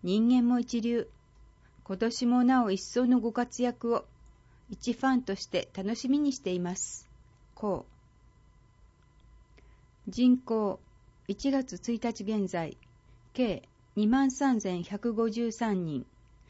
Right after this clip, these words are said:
男性、一万一千七百二十九人。前月比プラスマイナス零人。女性、一万一千四百二十四人。前月比プラス六人。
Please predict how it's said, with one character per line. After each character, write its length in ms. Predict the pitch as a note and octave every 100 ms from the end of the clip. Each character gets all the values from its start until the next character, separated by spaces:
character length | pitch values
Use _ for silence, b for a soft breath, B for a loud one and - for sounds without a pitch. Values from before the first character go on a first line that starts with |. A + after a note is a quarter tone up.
| b b -
男 240 | A3+ B3+
性、 400 | B3+ - A3+ G#3 - _ -
一 280 | - G3+ B3+
万 240 | C4 C4 C4
一 60 |
千 360 | B3+ - G3 D#3+
七 180 | G3+ C4
百 280 | C4 F#3
二 120 | G3+ A3+
十 220 | G#3 F3+
九 280 | - G#3+ F3+
人。 280 | D#3 C#3+ - _ _ b b _
前 220 | G#3 B3 B3
月 240 | B3 B3
比 240 | A#3 F3+ - -
プ 80 | -
ラ 140 | A#3+
ス 160 | B3 A#3
マ 140 | A#3
イ 40 |
ナ 140 | F#3+ F3
ス 260 | - - - _ -
零 200 | A3 F#3
人。 240 | D3 C3+ - _ _ - b b b b
女 160 | G#3 G#3+
性、 360 | - A#3+ A3+ - -
一 220 | G#3 C4
万 240 | C4 C4+
一 60 | C4+
千 320 | - G#3 G3
四 180 | A#3 C4+
百 280 | A3 G#3 G3
二 160 | A3
十 180 | G#3 F3
四 160 | E3+ E3
人。 280 | F3 D3+ - - b b b -
前 220 | B3 A#3+
月 240 | B3 B3
比 240 | A#3 F#3+ - _ -
プ 80 |
ラ 140 | G#3+ A#3
ス 160 | -
六 300 | G3+ G3+ A3+
人。 260 | G3+ D3+ -